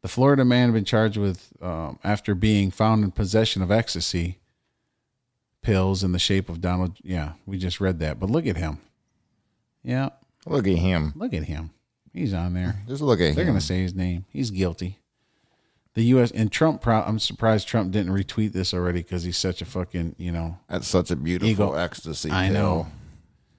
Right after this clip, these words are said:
Speaker 1: That was a horrible. <laughs> Was that supposed to be Donald
Speaker 2: It
Speaker 1: Trump?
Speaker 2: was, man.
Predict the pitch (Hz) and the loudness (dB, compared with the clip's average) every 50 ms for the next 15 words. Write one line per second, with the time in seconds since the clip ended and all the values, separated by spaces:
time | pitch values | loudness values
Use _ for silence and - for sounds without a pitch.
0 | _ _ _ _ _ _ - 92 90 107 120 - 95 78 - - 95 92 90 95 | _ _ _ _ _ _ -6 -4 0 0 2 2 2 0 -2 -2 -4 -4 0 4
1 | 123 160 170 160 147 123 135 120 123 123 170 156 135 - - - - - 147 - | 8 8 10 10 10 8 8 8 8 6 6 4 2 -2 -4 -2 -2 -2 -2 -2
2 | - - 196 180 170 - - 208 220 208 - 185 170 175 - - 180 180 170 - | 2 4 4 4 6 4 4 4 4 4 2 0 -2 -2 -2 -4 -4 -6 -6 -6
3 | - 165 151 - - 151 - - - 208 190 185 185 185 185 170 147 117 95 101 | -2 0 0 2 2 2 0 2 2 4 6 6 6 6 6 6 4 2 2 2
4 | 107 110 113 117 123 127 | 2 2 4 2 2 0